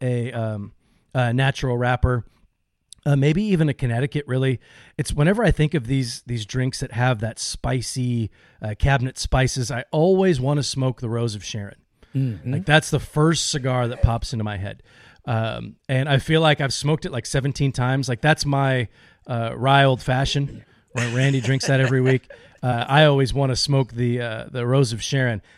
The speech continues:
Speaker 1: If I would've smoked that, it would've been a phenomenal, beautiful, perfect pairing. The spice, the spices would have connected, but there's that white pepper spice on that that would have burned right through.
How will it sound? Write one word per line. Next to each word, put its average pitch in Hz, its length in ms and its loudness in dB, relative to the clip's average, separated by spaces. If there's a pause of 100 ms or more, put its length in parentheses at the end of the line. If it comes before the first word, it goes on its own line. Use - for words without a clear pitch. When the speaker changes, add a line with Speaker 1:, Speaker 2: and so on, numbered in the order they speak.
Speaker 1:
If 143 80 4
I 170 60 8
would've 165 180 4
smoked 180 320 4
that, 175 260 6
it 147 60 -2
would've 143 200 2
been 135 120 -2
a 131 40 -4
phenomenal, 147 920 -2 (180)
beautiful, 135 460 0
perfect 127 440 0
pairing. 110 300 0 (360)
The 117 60 -8
spice, - 760 2
the 120 100 -8
spices 139 460 -4
would 131 160 -2
have 123 100 -8
connected, 131 500 -2 (260)
but 117 120 -6
there's 120 200 0
that 117 180 -4
white 139 240 2
pepper 131 240 2
spice 135 360 -4
on 123 120 0
that 123 160 -2
that - 100 -16
would 117 140 -2
have 101 80 -10
burned 120 180 -2
right 113 180 -4
through. 127 300 0